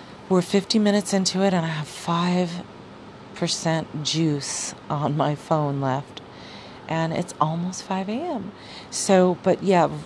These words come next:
that's really what I wanted to talk about. I think I'm gonna label today's episode as the resources that you need. You definitely have to have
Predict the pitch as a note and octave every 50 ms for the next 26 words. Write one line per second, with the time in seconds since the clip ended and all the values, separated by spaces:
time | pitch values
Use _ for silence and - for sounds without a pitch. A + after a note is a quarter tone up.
0 | - - D3+ F3+ G3 A3 A3 - - G3+ F#3 F#3 F3 D#3+ E3 D#3 D#3 D#3 D3+ D3+
1 | D3+ D3 D#3 D3+ - - - E3 D3+ - - D3+ C#3+ C#3+ - - C#3+ C#3+ C#3+ D3+
2 | D#3+ - - D#3 D3 E3 D#3 D3+ D3+ C#3 C#3+ D3 C#3+ C#3+ D3+ D3 D3 D3 C#3 C#3+
3 | C#3+ C#3+ C#3 - - - - - - - - - - - - - - - - -
4 | D3+ D3 D3 D3 D3 - B2 D3 - D3+ D3 - - C#3+ C#3 C3+ C3+ - - -
5 | - - - - - - - D3 C#3+ C#3 C3+ - - - D#3 E3 D#3 D3+ E3 F3+
6 | F#3 F3 - E3 D#3+ D3+ C#3+ - D#3+ D3 C#3 C3+ D3+ C#3+ - C#3+ D3 D#3 D3 C#3+
7 | C#3+ C#3 C#3 C3+ C3 C#3+ D3+ D#3 F3+ F#3 F#3 - - G3+ G3+ G3 F#3 - F3 D#3
8 | D#3 D3+ - - - - D#3+ D3+ D3+ D3+ D3+ - - - - - - - - -
9 | - D#3+ D3+ D3+ D3+ D#3 D3 C#3+ D3